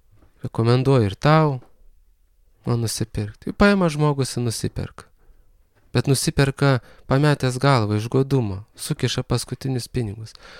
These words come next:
Ir po to tos akcijos krenta ir žmogus ten tūkstančius praranda. Tai va nuo to mo-, momento, kai žmogus pats perka,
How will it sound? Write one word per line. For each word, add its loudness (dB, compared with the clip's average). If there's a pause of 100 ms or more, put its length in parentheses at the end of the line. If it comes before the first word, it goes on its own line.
(240)
Ir -4
po 4
to 2
tos 2
akcijos 2
krenta 2
ir 0
žmogus 0
ten -6
tūkstančius -8
praranda. -6 (1200)
Tai 6
va 8
nuo 4
to 4
mo-, 2
momento, 2
kai -4
žmogus -2
pats 0
perka, -4